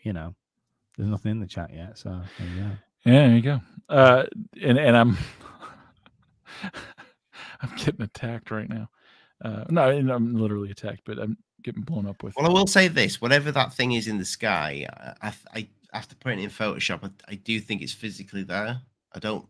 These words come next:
Speaker 3: I don't think it's just been, 'cause I do loads of stuff with P N G file, make stuff with P N G
Speaker 1: Well, you think
Speaker 3: file.
Speaker 1: it's there?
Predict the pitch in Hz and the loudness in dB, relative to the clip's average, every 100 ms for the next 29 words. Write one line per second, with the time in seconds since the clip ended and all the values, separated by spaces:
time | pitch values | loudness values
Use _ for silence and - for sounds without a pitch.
0 | - 98 101 101 - 104 104 87 - - | -16 -12 -8 -8 -10 -14 -12 -14 -18 -20
1 | _ _ - 107 _ 107 101 98 92 _ | _ _ -16 -16 _ -6 -4 -4 -8 _
2 | _ _ - 127 127 143 135 123 127 120 | _ _ 0 2 4 4 4 4 4 0
3 | - 117 - 113 98 - 113 107 - - | -2 -6 -6 -8 -10 -8 -4 -4 -6 -14
4 | _ _ _ _ _ _ _ _ _ 120 | _ _ _ _ _ _ _ _ _ 0
5 | 117 113 110 110 107 101 107 107 113 110 | 2 2 0 -2 -2 -2 0 0 -2 -2
6 | - 101 104 107 101 123 151 139 170 147 | -8 -10 -8 -6 0 6 8 8 6 6
7 | 143 - 151 104 - - | 4 6 6 6 2 -10